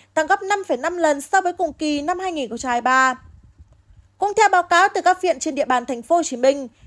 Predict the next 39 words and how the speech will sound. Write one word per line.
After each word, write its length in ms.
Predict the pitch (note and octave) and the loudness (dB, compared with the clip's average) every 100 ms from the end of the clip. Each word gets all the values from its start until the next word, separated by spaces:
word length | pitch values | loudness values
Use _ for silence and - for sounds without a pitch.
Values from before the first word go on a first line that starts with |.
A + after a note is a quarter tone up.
| _ - - | _ -8 -4
tính 120 | E4+ | -2
đến 140 | F#4 | 0
ngày 160 | G4+ E4+ | 2 2
mùng 180 | C#4+ C4 | 2 4
bốn 180 | C#4 | 4
tháng 120 | D#4 D4 | 2 0
tám, 340 | C4+ C#4 G4 - _ | 2 2 -2 -16 _
đã 120 | E4 F4 | 0 2
có 180 | E4 | 2
năm 260 | E4+ G4 G4 | 2 -2 -4
trăm 180 | F4+ F4 | -4 -4
linh 200 | D#4+ D4+ | -2 -4
năm 200 | D4+ D4 | -4 -4
ca 200 | - C#4+ | -2 -2
sốt 180 | - E4+ | 0 -2
phát 140 | F4 | 0
ban 200 | E4 C#4+ | -2 -4
nghi 100 | C4 | -6
sởi, 420 | B3 C#4 B3 G#3+ - _ _ _ _ | -2 2 2 0 -6 _ _ _ _
bao 160 | G4 G#4 | 2 4
gồm 260 | F#4+ F4 | 4 4
hai 220 | F4 F4 | 2 0
trăm 180 | E4 E4+ | 2 -2
sáu 180 | D#4+ D4 | -2 -4
mươi 100 | D4+ | -2
hai 140 | D4+ | -2
ca 220 | C#4+ C#4 C4+ | -2 -2 -2
xét 160 | E4+ | -4
nghiệm 160 | D4+ A3+ | -8 -6
dương 140 | A#3+ | -6
tính. 340 | A3+ A#3 C4+ A4 _ _ _ _ | -2 -2 -4 -14 _ _ _ _
Hơn 220 | - G#4+ | -2 -2
năm 160 | G#4+ G4+ | 0 -2
mươi 120 | G#4 G#4 | -4 -2
phần 140 | D4 | -2
trăm 220 | - F#4+ | -2 -2
các 120 | G4 G#4 | -2 0
ca 100 | F#4+ | 2
bệnh 240 | F#4+ | 4